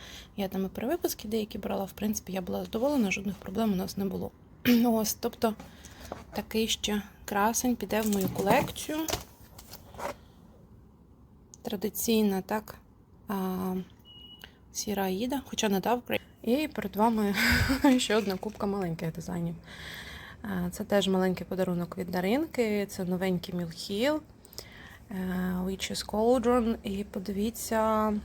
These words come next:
як тут це цікаво виглядає. По-перше, чотири біконуса. Прям дуже щедро з їх боку, так? І ще Даринка сказала, що тут бісер. В темряві, да, світиться бісер.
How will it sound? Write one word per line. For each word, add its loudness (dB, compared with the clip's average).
як -4
тут -12
це -4
цікаво -4
виглядає. 2
По-перше, 2
чотири -2
біконуса. 0
Прям -2
дуже -4
щедро -2
з 0
їх 2
боку, 0
так? -4
І 2
ще 4
Даринка 0
сказала, 2
що -4
тут -6
бісер. 0
В -20
темряві, -4
да, -4
світиться -6
бісер. -6